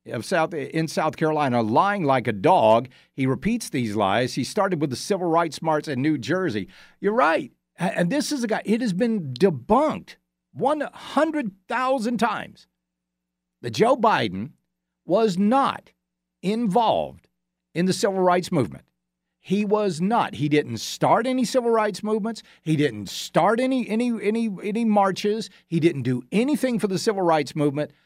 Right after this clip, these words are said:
Now he's just lying to you about it, and those people down in Charleston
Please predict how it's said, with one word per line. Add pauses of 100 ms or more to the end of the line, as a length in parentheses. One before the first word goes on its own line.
(300)
Now
he's
just
lying
to
you
about
it, (200)
and
those
people
down
in
Charleston